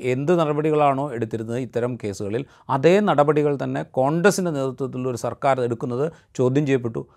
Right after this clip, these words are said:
അന്ന് എ ഐ സി സിയുടെ പ്രസിഡൻ്റായിരുന്ന രാഹുൽ ഗാന്ധി തന്നെ ഇതിനെ വിമർശിച്ചു.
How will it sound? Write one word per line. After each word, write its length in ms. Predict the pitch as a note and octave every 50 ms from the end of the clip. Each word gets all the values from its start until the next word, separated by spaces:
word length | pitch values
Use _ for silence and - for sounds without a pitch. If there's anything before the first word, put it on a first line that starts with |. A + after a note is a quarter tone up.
| _ _ -
അന്ന് 180 | - B2 C3+ C3
എ 100 | B2+ C#3
ഐ 60 | D3
സി 160 | C3+ D#3 D3+
സിയുടെ 220 | C3 - D3+ C#3+
പ്രസിഡൻ്റായിരുന്ന 680 | D3 - - A#2+ - C3+ C#3+ D3 C#3+ C#3+ C#3 C#3 C#3 C#3+ B2+
രാഹുൽ 400 | B2+ B2+ C3+ D3+ D#3 F3 F#3+ F#3
ഗാന്ധി 320 | F3 F3+ E3 D#3+ D3 C#3+
തന്നെ 260 | C#3 B2 A#2 B2 C#3 - - _ _ _ -
ഇതിനെ 280 | A2 A2 A2+ A2+ A#2+ A#2
വിമർശിച്ചു. 540 | G#2 G#2+ G#2 A2+ A2 - - G#2+ - A2+